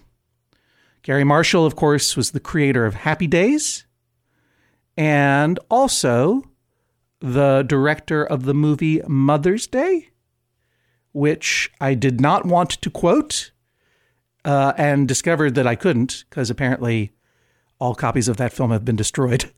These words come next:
<laughs> at the, at the request of this cast.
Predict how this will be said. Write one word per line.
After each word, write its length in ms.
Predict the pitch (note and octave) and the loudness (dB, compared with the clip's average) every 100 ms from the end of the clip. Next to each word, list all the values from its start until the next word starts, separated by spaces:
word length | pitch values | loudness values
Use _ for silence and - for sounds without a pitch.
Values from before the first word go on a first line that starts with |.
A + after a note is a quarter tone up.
| _ _ | _ _
<laughs> 340 | _ _ _ - - - | _ _ _ -14 -14 -4
at 320 | A#3 - C#3 - | 0 2 2 -2
the, 180 | - - - - | -6 -10 -20 -8
at 140 | E3 D3 | -6 -2
the 80 | C#3 | 0
request 500 | C#3 - B2+ - C3 | 0 0 0 0 -2
of 80 | |
this 160 | A2+ - | -2 -4
cast. 600 | - C3+ C3+ - - | -2 -2 0 -2 -4